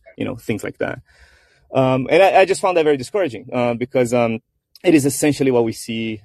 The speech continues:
in the U S, uh, mainstream, uh, news, and, uh, um, it is the exact same line that's being told even in, uh, um,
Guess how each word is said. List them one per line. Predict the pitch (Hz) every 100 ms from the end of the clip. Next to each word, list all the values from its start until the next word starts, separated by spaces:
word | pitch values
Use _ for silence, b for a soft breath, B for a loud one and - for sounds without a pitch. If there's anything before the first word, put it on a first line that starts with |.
| 123
in | - 113
the | 113
U | 113 107
S, | 107 - 117
uh, | 107
mainstream, | 107 107 104 - 113 107 104 -
uh, | 107
news, | 107 113 120 120 113
and, | 101 95
uh, | 101 95 98 -
um, | 104 101 101 104
it | 110 107
is | 107
the | 113
exact | 110 110 107
same | 120 117
line | 120
that's | 117 110
being | 117 113
told | - 123 123
even | 120 120
in, | 120 120
uh, | 117 117
um, | - 120 117 113